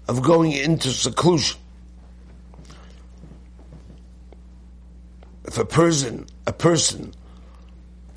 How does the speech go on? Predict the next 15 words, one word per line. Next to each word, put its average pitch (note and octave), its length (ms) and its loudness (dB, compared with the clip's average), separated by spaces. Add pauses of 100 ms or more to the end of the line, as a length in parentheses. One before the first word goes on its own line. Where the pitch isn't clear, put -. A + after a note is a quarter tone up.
(100)
has B2 280 0
unique D3 380 2
circumstances, C3 1300 -2 (1000)
is A#2 160 -6
considered D#3 520 2
a E3 60 6
wise D#3+ 420 4
man. G3 380 0 (1700)
The A#2+ 120 -2
finder, E3+ 680 4 (320)
founder D#3+ 680 4 (580)
of B2+ 160 2
the D3+ 80 2
Navardic D3+ 680 2
movement, D#3 720 0